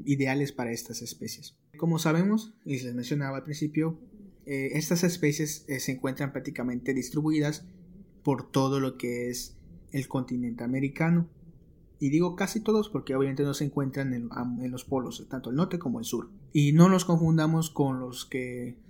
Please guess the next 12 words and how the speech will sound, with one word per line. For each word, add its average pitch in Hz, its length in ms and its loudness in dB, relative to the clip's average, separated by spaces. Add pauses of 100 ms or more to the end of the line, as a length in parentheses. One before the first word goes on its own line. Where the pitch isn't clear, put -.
son 143 360 0
los 139 200 -2
otros 131 380 -4
parecidos 165 480 2
o 151 40 2
los 131 160 -2
primos 135 380 0
cercanos, 156 560 2
que 143 80 -4
serían 120 300 -4
los 117 160 -10
buitres. 135 500 -4